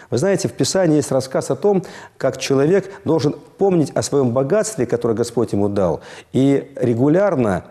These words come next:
воздействуя на то, что Господь ему верил для попечения,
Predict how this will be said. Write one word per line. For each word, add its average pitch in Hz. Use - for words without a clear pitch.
воздействуя 113
на 110
то, 135
что 113
Господь 117
ему 113
верил 123
для 107
попечения, 127